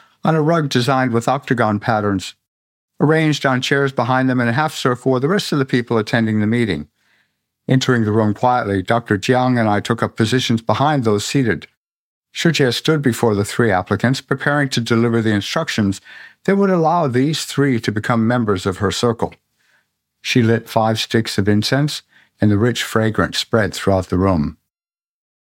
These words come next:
We are met to recognize three applicants who have completed their audition period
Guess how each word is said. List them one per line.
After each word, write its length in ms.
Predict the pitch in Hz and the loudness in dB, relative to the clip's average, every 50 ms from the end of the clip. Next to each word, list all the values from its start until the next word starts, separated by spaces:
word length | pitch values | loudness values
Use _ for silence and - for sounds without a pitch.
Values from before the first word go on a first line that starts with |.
| _ _ _ _ _ _ _ _ _ | _ _ _ _ _ _ _ _ _
We 120 | 127 127 | 2 4
are 120 | 123 120 120 | 4 4 4
met 320 | 127 151 185 196 - - | 2 2 0 -2 -4 -8
to 140 | - - 135 | -2 0 2
recognize 720 | 120 127 139 143 - 147 131 - 117 110 107 107 107 - - | 2 2 2 0 0 -2 0 0 2 2 2 0 0 -2 -2
three 220 | - - 175 156 | -2 0 0 2
applicants 540 | 139 139 135 - 127 113 - 107 98 92 - | 0 0 0 -2 -2 0 0 0 0 0 0
who 100 | - 113 | 0 0
have 120 | 107 - | 0 0
completed 500 | - 113 107 107 - 147 139 131 120 113 | 0 0 -2 0 0 0 0 0 0 0
their 180 | 113 113 110 107 | 0 2 2 2
audition 460 | 107 101 98 131 127 - - 113 95 | 0 0 0 0 0 0 0 -2 -2
period 440 | - - 104 98 98 95 90 87 | 0 0 0 0 0 0 -2 -4